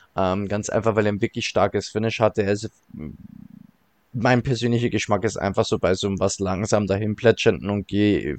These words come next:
Charakterstudien, die müssen dann schon wirklich interessant sein oder einfach Charaktere, die mich persönlich irgendwo interessieren, dass ich daran sage, „Ja, okay, schaue ich mir gerne an, interessiert mich.“ Pff,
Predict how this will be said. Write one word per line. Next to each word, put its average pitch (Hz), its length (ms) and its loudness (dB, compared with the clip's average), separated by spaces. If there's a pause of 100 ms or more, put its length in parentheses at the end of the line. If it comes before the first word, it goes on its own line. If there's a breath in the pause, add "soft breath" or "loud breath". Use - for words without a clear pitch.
Charakterstudien, 107 1000 0 (360 loud breath)
die 117 60 0
müssen 107 240 0
dann 104 100 2
schon 104 220 0
wirklich 110 280 2
interessant 98 580 -2
sein 101 200 -2
oder 90 160 0
einfach 95 200 -6
Charaktere, 98 500 -2
die 92 120 -6
mich 95 220 -10
persönlich 98 540 -6
irgendwo 101 260 -2
interessieren, 98 720 -2 (360 loud breath)
dass 98 200 -6
ich 101 160 -4
daran 95 260 -2
sage, 98 320 0
„Ja, 95 60 4
okay, 98 240 -2
schaue 90 200 -2
ich 92 100 -6
mir 98 140 -4
gerne 87 280 -6
an, 92 80 -6
interessiert 90 580 -4
mich.“ 95 240 -6 (680 loud breath)
Pff, - 160 -14